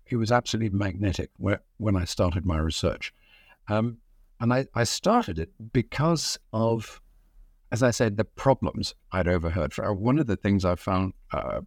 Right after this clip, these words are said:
uh, was a French reference to the Rosetta Stone was actually discovered in eighteen fifty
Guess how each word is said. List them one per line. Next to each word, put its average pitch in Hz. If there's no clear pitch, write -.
uh, -
was 104
a 92
French -
reference 101
to 107
the 123
Rosetta 147
Stone 131
was 113
actually 120
discovered 110
in 98
eighteen 110
fifty 107